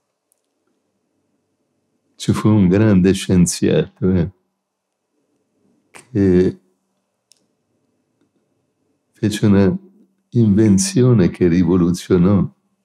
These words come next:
la vita degli uomini, eh. Per migliaia di anni gli uomini rischiaravano le loro notti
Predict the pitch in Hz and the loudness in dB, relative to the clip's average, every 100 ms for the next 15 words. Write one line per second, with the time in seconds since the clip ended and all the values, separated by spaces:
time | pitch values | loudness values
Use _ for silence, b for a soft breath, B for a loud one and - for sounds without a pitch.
0 | _ - 95 80 90 92 82 78 78 80 | _ -6 -4 -2 -2 -2 -2 0 0 -2
1 | 82 90 90 87 - - 87 - _ _ | -2 -6 -10 -12 -14 -8 -8 -8 _ _
2 | _ _ _ _ _ _ _ _ _ _ | _ _ _ _ _ _ _ _ _ _
3 | _ _ _ _ _ _ _ _ - 95 | _ _ _ _ _ _ _ _ -4 -2
4 | 92 98 92 101 113 101 95 101 110 117 | 0 0 2 2 2 0 0 0 2 0
5 | 107 90 90 90 _ _ _ _ _ _ | 2 2 0 -2 _ _ _ _ _ _
6 | _ _ _ _ _ _ _ - 90 101 | _ _ _ _ _ _ _ -4 0 2
7 | 104 92 85 82 85 85 - 92 90 98 | 2 2 2 0 -2 -6 -6 -2 0 0
8 | 101 85 82 80 85 85 85 82 101 95 | 0 0 -2 -2 -2 0 0 0 0 0
9 | 92 _ 90 85 | -4 _ -8 -8